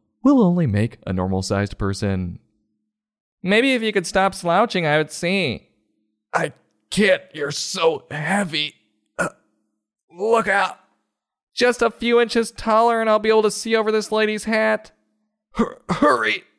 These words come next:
Yes, I think I saw him. Well, I think it was a guitar.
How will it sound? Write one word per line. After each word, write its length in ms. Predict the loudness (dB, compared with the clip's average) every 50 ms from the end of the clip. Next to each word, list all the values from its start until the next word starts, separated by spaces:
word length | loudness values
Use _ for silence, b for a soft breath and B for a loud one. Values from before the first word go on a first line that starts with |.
| _ _ _ _ _ _ _ _ _
Yes, 640 | -12 -6 -2 0 2 2 2 2 0 -2 -6 -14 _ _ -4
I 140 | -2 -2 0
think 200 | 0 0 0 2
I 140 | 2 2 2
saw 340 | 2 2 2 4 4 2
him. 180 | 2 0 -2 -6 -14 _ _ _ _ _ _ _ _ _ _ _
Well, 380 | 0 2 2 2 2 0 -2 -8 _ _ _ _ _ _
I 100 | -4 -2
think 200 | -2 0 0 2
it 20 | 2
was 140 | 2 2 2
a 40 |
guitar. 580 | 0 -2 -2 0 2 2 4 4 2 0 -2